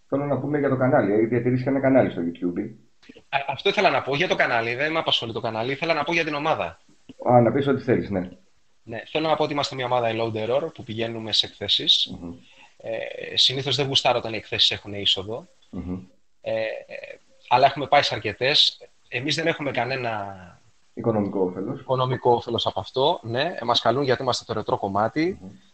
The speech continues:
Speaker 2: Ωραία ομαδούλα. Ε, είναι μέσα οι Retro Unboxers, η Retro Showcase dot com, το Amiga Ελλάς.
Speaker 1: Μμμ.
Speaker 2: Τώρα να πω τα παιδιά ένα-ένα.
Speaker 1: Ε,
Speaker 2: Εντάξει, μπορεί
Speaker 1: ω, εντάξει.
Speaker 2: στο
Speaker 1: Να μην αδικήσουμε
Speaker 2: Ε,
Speaker 1: κάποιον, ε, αν ξεχάσουμε κάποιον.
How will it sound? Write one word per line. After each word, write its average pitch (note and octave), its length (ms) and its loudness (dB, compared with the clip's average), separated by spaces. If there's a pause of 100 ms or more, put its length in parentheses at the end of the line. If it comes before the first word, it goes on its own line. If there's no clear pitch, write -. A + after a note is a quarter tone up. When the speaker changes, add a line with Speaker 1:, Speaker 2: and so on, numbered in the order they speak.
Speaker 2:
Ωραία B2+ 380 6
ομαδούλα. A#2+ 680 2 (420)
Ε, A2+ 420 -4
είναι C3+ 220 -6
μέσα B2+ 320 2
οι A#2+ 160 0
Retro A2+ 80 -2
Unboxers, C#3 680 2
η A#2 160 -2
Retro A#2+ 180 -2
Showcase G#2+ 840 0
dot G#2+ 380 0
com, D3 260 2
το A2+ 100 6
Amiga B2 200 0
Ελλάς. A#2 800 2
Speaker 1:
Μμμ. G2+ 120 -14 (460)
Speaker 2:
Τώρα E3 240 6
να D3+ 120 4
πω D#3 100 0
τα D#3 100 4
παιδιά C#3+ 260 2
ένα-ένα. E3+ 640 2 (1000)
Speaker 1:
Ε, F3+ 100 0
Speaker 2:
Εντάξει, E3+ 500 2
μπορεί C#3 340 -2
Speaker 1:
ω, G#2+ 40 4
εντάξει. G#2+ 260 4
Speaker 2:
στο A#2 420 0
Speaker 1:
Να A#2 160 4
μην D#3+ 120 6
αδικήσουμε C#3+ 420 4
Speaker 2:
Ε, G2 40 0
Speaker 1:
κάποιον, A#2+ 380 4
ε, A#2 120 2
αν B2 160 2
ξεχάσουμε A#2+ 480 -2
κάποιον. F#2 440 -4